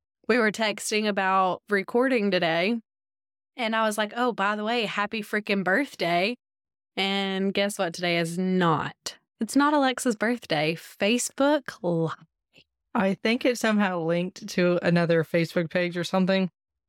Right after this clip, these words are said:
Speaker 2: So it said today was my birthday, also, like, six years, um, ahead or five years.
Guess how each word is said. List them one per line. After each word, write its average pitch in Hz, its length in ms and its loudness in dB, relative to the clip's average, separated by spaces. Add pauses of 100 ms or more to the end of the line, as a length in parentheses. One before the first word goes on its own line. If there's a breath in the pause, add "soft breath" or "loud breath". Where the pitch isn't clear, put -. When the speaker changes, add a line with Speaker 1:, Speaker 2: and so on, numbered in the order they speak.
(580)
Speaker 2:
So 185 200 2
it 170 40 0
said 196 220 -2
today 170 260 2
was 170 160 0
my 170 140 0
birthday, 170 460 2
also, 165 480 2
like, 160 360 2 (760)
six - 520 -2
years, 170 680 2 (220)
um, 165 540 -2 (300)
ahead 185 400 0
or 165 120 0
five 175 360 0
years. 190 500 2